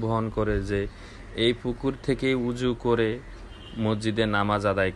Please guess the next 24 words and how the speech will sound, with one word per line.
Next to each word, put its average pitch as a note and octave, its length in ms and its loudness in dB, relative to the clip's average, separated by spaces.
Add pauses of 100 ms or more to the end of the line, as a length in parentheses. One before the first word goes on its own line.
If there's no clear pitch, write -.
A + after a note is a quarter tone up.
করত। F#2 300 -2 (1120)
যে G2+ 140 2 (180)
আপনারা G#2 320 4
আমার G#2 260 0
পিছনে G#2+ 380 -2 (160)
মসজিদটি G2+ 400 -2 (120)
দেখতে G2 220 -4
পারতেছেন, F#2+ 640 -2 (440)
বিশাল G2 380 2 (160)
গম্বুজের F#2+ 680 0 (500)
মসজিদটি, F#2 680 -2 (420)
অনেক G2+ 200 0 (120)
পুরানো G2 340 -2 (120)
একটি - 240 -8 (160)
মসজিদ F#2 440 -4 (680)
এবং A2 180 2 (160)
মসজিদের G#2+ 520 0 (120)
আশেপাশে G#2+ 460 -4 (100)
বড় G2+ 160 2
বড় G2+ 220 0
দালান G2 360 0 (140)
কোঠা G2 260 -2
হয়ে F#2 280 -2
গেছে। F2+ 340 -6